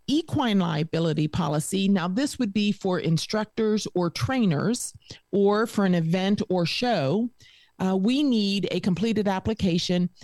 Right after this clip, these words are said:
that gives us a picture of what you're doing with your equine business. And to get coverage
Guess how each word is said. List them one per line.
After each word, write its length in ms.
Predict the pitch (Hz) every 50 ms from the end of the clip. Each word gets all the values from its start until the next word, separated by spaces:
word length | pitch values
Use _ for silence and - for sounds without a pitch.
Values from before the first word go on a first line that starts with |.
| - _ -
that 240 | 196 185 - 202 190
gives 240 | 254 277 269 262
us 160 | 285 262 - -
a 80 | 214
picture 680 | - - - - - - 381 - - - 294 294 294 - -
of 160 | 214 208 190 196
what 220 | 220 226 233 -
you're 140 | 208 208 208
doing 560 | 180 180 240 247 214 185 165 156 175 196 190 _ _ -
with 260 | - 180 208 214 -
your 200 | - 190 185 175 -
equine 480 | - 208 - - - 214 220 240 254
business. 580 | 214 202 170 165 - 160 156 202 226 - - - _ _ - - - - _ _ _ _ -
And 480 | 180 190 196 196 190 190 190 190 190
to 100 | - 214
get 280 | 180 160 208 202 - -
coverage 500 | 214 226 202 214 240 240 214 - -